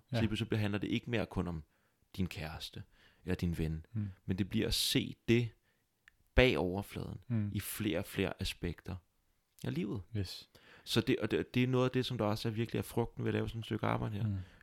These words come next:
Speaker 2: Jo mere vi begynder at erfare, at der er indre børn i os selv, og at, øh, vores kriser og vores irritationer på hinanden,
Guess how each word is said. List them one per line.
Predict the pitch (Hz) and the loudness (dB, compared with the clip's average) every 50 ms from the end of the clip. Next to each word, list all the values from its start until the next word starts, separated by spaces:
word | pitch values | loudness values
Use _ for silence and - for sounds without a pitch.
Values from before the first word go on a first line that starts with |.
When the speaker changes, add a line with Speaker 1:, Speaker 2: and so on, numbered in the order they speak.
| - | 4
Speaker 2:
Jo | 117 113 | 6 6
mere | 110 107 113 123 107 117 | 6 8 6 6 4 2
vi | 120 | 0
begynder | 113 110 110 - 117 107 120 120 | -2 -2 0 2 0 0 2 0
at | 107 | -2
erfare, | 98 95 - - 113 104 104 | -2 -2 0 0 0 2 0
at | - - | 0 0
der | 101 | 0
er | 95 | 0
indre | 95 104 110 113 123 | 0 0 0 0 0
børn | 110 - 107 101 92 87 117 | 2 2 2 2 2 0 -2
i | 110 | -2
os | 101 95 | -2 -2
selv, | - - 120 120 113 123 113 - _ - - - - - _ _ | -2 0 0 0 0 -2 -8 -12 _ -20 -20 -20 -20 -20 _ _
og | - 104 104 92 - | 2 2 2 4 2
at, | - 92 92 - - - | 2 2 0 0 -2 -2
øh, | - 101 95 | -2 0 0
vores | 87 92 92 - | 2 2 2 2
kriser | - - - 120 110 107 113 117 - - 120 | 0 0 0 0 0 0 0 -2 -2 -2 0
og | 110 92 92 95 | 0 0 0 0
vores | 92 90 90 92 - - | 2 2 2 0 0 0
irritationer | 98 98 - - 92 - - 123 113 113 117 120 113 | -2 -2 0 -2 -2 0 2 2 2 2 0 0 2
på | - - 98 | 2 2 2
hinanden, | 90 90 87 95 101 95 - 95 113 110 | 0 0 0 2 0 0 -2 -4 -6 -6